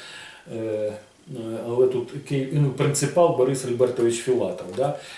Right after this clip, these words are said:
І ось у нас є, ми викупили офіційно, це коштує сто шістдесят доларів по українським юридичним особам, по іноземним юридичним особам двісті сімдесят,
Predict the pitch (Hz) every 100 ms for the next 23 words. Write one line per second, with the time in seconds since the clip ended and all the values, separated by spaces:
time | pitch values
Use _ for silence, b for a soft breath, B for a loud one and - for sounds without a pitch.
0 | B 131 147 165 165 165 143 143 - -
1 | 131 127 147 147 131 131 127 120 - 120
2 | 123 120 120 135 - 202 170 123 - -
3 | 120 - 127 - 117 - 123 - 123 123
4 | 117 123 113 107 98 - 123 117 135 156
5 | 170 - 151 151 147 143 139 131 127 -
6 | 127 113 110 B B B B 139 135 131
7 | 127 117 131 139 123 131 117 117 120 123
8 | 120 117 127 123 123 165 127 113 123 139
9 | 127 123 113 113 -